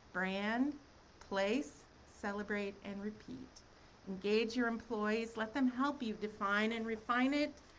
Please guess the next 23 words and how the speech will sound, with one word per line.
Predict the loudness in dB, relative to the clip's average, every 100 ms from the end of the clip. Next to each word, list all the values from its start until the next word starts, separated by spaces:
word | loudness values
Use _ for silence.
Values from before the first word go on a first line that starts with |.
| -20 -4
brand | 0 6 6
it | 6 2 -4
so | -6
it's | -6 -8 -10
easy | -6 -4 -2 -4 -4 -8 -14 -20 -16
to | -10 -8
remember, | -6 -4 0 6 6 6 0 -4 -8
catchy, | -6 -4 -6 -4
and | -6
fun | -8 -6 -4
to | -4
communicate. | -8 -8 -8 -8 -8 -6 -6 -8 -16 -20 -20 -18
Place | -16 -10 -2 2 2 0 -2
it | -2 -2 -10
throughout | -2 -2 -2 0 2 2
your | 0 -2
organization | -2 -4 -4 -6 -4 -4 -4 -4 -4
in | -2 -4
a |
variety | -4 0 2 2 -2
of | -4
different | -8 -10 -12 -6
ways. | -4 -2 -4 -6